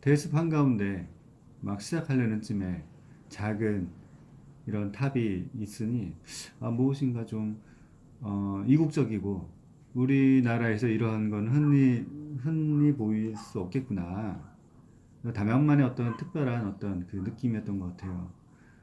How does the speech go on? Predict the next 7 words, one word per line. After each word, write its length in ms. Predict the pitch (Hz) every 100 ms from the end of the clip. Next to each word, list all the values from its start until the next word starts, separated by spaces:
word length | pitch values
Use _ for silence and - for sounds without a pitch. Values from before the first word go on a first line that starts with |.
| - - -
자, 180 | - 110
읽어볼게요. 840 | 107 127 143 117 - 95 110 175 - - _ _ - _ - - _ _
"대숲. 480 | 113 113 113 123 - - _ _ _ - - _ _ - - - - _ _ - - - - -
마음이 720 | 98 117 135 143 151 151 147 147
그리워진다면 1120 | 117 117 117 113 104 98 95 110 175 202 - - - - - - - - - _ _
대숲으로 680 | 110 107 120 - 123 135 143
가세요. 420 | 92 87 82